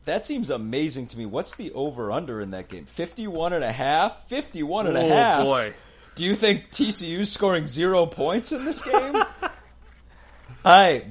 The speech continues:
Speaker 1: wow. Uh, take the over, folks. This Purdue is scoring boatloads of points in this game. We'll find out if T C U is got the offense to score boatloads of points too. They probably do, but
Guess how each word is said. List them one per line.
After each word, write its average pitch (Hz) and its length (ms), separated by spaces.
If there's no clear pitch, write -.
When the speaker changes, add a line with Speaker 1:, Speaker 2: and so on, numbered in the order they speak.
Speaker 1:
wow. 143 720
Uh, 113 220
take 170 300
the 123 160
over, 127 280
folks. - 640
This 147 280
Purdue 175 460
is 160 160
scoring 147 760
boatloads 135 500
of 107 140
points 104 320
in 101 100
this 95 200
game. 85 340
We'll 127 120
find 123 300
out 120 160
if 98 140
T 117 120
C 101 200
U 110 360
is 95 240
got 101 240
the 95 80
offense 95 460
to - 80
score 98 300
boatloads 90 500
of 85 100
points 95 280
too. 101 320
They 98 140
probably 92 640
do, 92 300
but 82 320